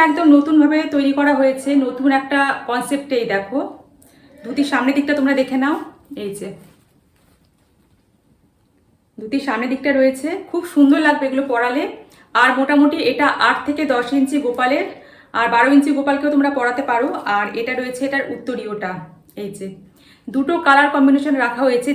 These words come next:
যেহেতু রেড কালারটা রয়েছে আর ব্লু কালারটা রয়েছে ধুতির সামনের দিকে, এই যে এইখানটাতে।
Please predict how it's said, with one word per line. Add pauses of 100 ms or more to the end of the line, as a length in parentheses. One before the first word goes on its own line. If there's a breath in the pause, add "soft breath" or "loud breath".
যেহেতু (140)
রেড
কালারটা
রয়েছে (100)
আর
ব্লু (100)
কালারটা (100)
রয়েছে (100)
ধুতির
সামনের
দিকে, (120)
এই
যে (100)
এইখানটাতে।